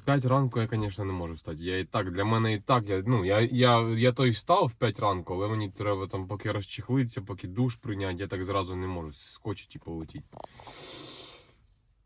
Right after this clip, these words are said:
Так що побачимо, що воно і як. Такс, сім двадцять п'ять. Тільки сів в машину і заказик. Сто двадцять дві за чотири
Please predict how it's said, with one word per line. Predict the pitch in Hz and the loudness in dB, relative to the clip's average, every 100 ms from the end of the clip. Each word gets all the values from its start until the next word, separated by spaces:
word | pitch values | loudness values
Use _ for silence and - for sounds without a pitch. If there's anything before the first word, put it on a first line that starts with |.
| _ _ _ _ - | _ _ _ _ -8
Так | 117 | -6
що | 143 | -6
побачимо, | - 170 196 180 104 87 | -8 -8 -8 -8 -8 -10
що | - 113 | -8 -6
воно | 107 107 | -4 -2
і | |
як. | 120 107 - - _ _ - - - - - - - | -2 -4 -8 -20 _ _ -20 -20 -18 -14 -12 -10 -2
Такс, | 131 110 95 - - - - - - - - | 2 4 2 -4 -10 -10 -8 -8 -8 -10 -10
сім | - - - 143 120 | -6 -4 -2 0 2
двадцять | 117 117 120 117 - | 2 2 0 -6 -2
п'ять. | 143 151 165 - - - - - - - - - - - - - - - - - - | 2 2 2 -4 -8 -10 -10 -8 -8 -8 -8 -8 -8 -8 -8 -8 -8 -8 -8 -8 -6
Тільки | 127 117 113 | -4 -2 -2
сів | - 120 | 0 2
в | |
машину | 113 107 - 151 151 147 - - | 2 0 0 0 2 0 -4 -2
і | 131 | 0
заказик. | 120 104 101 90 87 - | 2 2 2 2 0 -4
Сто | - - 135 127 | -6 0 2 2
двадцять | 98 104 110 - 104 92 | 2 2 0 0 -2 -2
дві | 95 135 165 170 - - - | -2 2 2 2 0 -6 -6
за | 98 101 | -2 -2
чотири | - 98 - 131 127 | -2 -4 -2 0 2